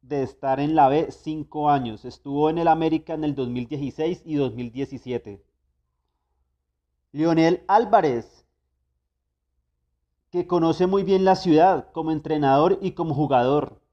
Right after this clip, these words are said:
En el dos mil doce y dos mil catorce dirigía al Deportivo Cali. Y en el noventa y dos y en el noventa y cinco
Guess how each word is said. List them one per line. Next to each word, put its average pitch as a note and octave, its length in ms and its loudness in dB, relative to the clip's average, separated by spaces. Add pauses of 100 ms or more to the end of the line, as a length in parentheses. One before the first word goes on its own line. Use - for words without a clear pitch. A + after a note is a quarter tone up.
(180)
En D3+ 160 -6
el D3+ 140 -2
dos D3+ 180 0
mil D3+ 220 0
doce F#3 480 0
y F3+ 120 0
dos D#3 200 4
mil C#3+ 180 -4
catorce F#3 720 -2
dirigía D3+ 680 0
al E3+ 140 2
Deportivo C3+ 640 -6
Cali. A2+ 340 -2 (960)
Y D3+ 120 -6
en E3 120 0
el D#3+ 240 2
noventa D#3 500 0
y B2+ 60 -4
dos D#3 520 -2
y D3+ 140 -4
en D3+ 100 0
el D3 140 2
noventa D3 400 0
y B2+ 80 -4
cinco F#3+ 640 -8